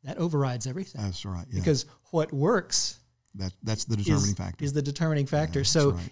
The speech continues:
Speaker 1: if something, you know, you, you go through some process and it works in the end, well, that's the canonization of that
Speaker 2: <laughs>
Speaker 1: process, right?
Speaker 2: Yeah, yeah, that's right. And sadly, because we do wanna see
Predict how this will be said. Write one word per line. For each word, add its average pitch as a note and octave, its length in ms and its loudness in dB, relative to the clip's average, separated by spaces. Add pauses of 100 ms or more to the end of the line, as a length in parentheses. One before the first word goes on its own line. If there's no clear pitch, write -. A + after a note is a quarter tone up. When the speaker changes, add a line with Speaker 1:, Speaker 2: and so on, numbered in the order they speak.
Speaker 1:
if C#3+ 120 0
something, C3+ 640 0
you C#3+ 100 0
know, C3 60 2
you, B2+ 160 0
you B2+ 160 -4
go C3+ 180 4
through C3 180 0
some B2 180 0
process B2 520 0
and A#2+ 100 -4
it C#3 80 -6
works C#3 320 0
in A#2 80 0
the - 80 -6
end, C3+ 280 -2 (240)
well, C3 80 -6
that's D3+ 240 0
the - 80 -4
canonization C#3+ 920 -2 (380)
of C#3 60 4
that D3 160 8
Speaker 2:
<laughs> E3+ 60 4
Speaker 1:
process, D3+ 520 2
right? C3+ 200 2
Speaker 2:
Yeah, A2+ 180 4 (420)
yeah, A2 140 4
that's A#2+ 280 4
right. B2+ 260 4
And A2 120 4
sadly, B2+ 500 2
because A2+ 440 0
we A#2 160 2
do C3 220 4
wanna A2 240 2
see A2+ 340 0